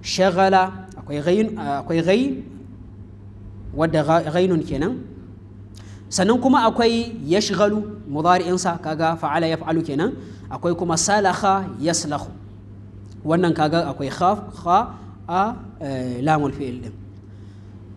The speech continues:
Wannan kenan. Wannan shine bisa ka'ida. Sannan kuma akwai yana iya zuwa ya zama an samu yanayi, an saba ka'ida.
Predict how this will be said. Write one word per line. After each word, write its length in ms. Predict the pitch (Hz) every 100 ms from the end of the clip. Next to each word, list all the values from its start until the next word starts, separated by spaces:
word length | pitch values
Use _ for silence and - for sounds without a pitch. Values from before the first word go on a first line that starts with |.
| -
Wannan 220 | 226 190
kenan. 240 | - - - -
Wannan 220 | 269 330
shine 240 | - 277
bisa 240 | 202 165 151
ka'ida. 380 | 156 160 160 113 - - - - -
Sannan 380 | - 175 185 285
kuma 240 | 294 330 285
akwai 380 | 269 277 269 262
yana 300 | 359 330 -
iya 160 | 247 202
zuwa 300 | 202 202 180
ya 140 | 165
zama 240 | 175 185 170
an 80 | 196
samu 260 | 185 165 160
yanayi, 460 | 180 285 269 285 - - - -
an 100 | 196
saba 300 | 208 220 208 165
ka'ida. 380 | 160 156 135